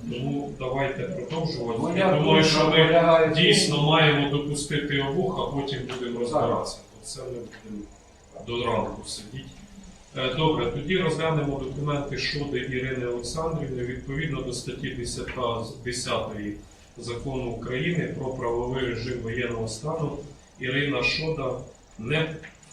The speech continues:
Speaker 1: подали документ, що підтверджує вільне володіння державною мовою, що не є порушенням. Документ повинен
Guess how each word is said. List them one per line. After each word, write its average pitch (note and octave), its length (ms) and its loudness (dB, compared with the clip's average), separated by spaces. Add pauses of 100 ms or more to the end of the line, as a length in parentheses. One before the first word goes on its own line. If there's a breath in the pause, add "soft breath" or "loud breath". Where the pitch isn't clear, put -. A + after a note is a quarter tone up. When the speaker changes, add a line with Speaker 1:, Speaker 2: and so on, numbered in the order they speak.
(360)
Speaker 1:
подали B2 680 0
документ, C3 720 -4
що - 280 -6
підтверджує C3 640 -4
вільне C3 380 -4
володіння A2+ 540 -6
державною A#2+ 640 -4
мовою, G#2 440 -6
що - 200 -8
не A2 160 -6
є C3 160 -4
порушенням. G#2 720 -8
Документ D3+ 520 -4
повинен B2 440 -4